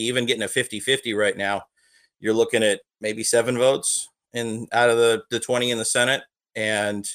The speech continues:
um, you know, so we, you know, basically we s-, it, the idea was, well, we wanna put that out there so that it's a, it's a s-, a separate vote, a separate bill. Um, uh,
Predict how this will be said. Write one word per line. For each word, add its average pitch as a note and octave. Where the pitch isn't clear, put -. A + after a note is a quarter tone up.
um, F#2
you A2
know, G2
so A2+
we, A2+
you B2
know, G#2
basically C3
we G#2+
s-, -
it, A2
the A#2
idea A2
was, G#2+
well, A2
we A2
wanna B2
put A#2+
that A2
out A2
there G#2
so G#2
that G2+
it's F#2+
a, F#2+
it's G#2+
a G2+
s-, -
a G2
separate -
vote, A2+
a G#2
separate G2+
bill. G#2
Um, F#2+
uh, G2+